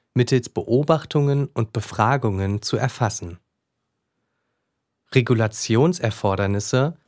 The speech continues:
Motivationspotenziale und Bewältigungsmöglichkeiten bei der Arbeit werden unabhängig von dem arbeitenden Individuum betrachtet.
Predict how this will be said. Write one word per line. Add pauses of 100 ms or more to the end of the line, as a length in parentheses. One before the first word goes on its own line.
(160)
Motivationspotenziale (320)
und
Bewältigungsmöglichkeiten
bei
der
Arbeit (300)
werden
unabhängig
von
dem
arbeitenden
Individuum
betrachtet.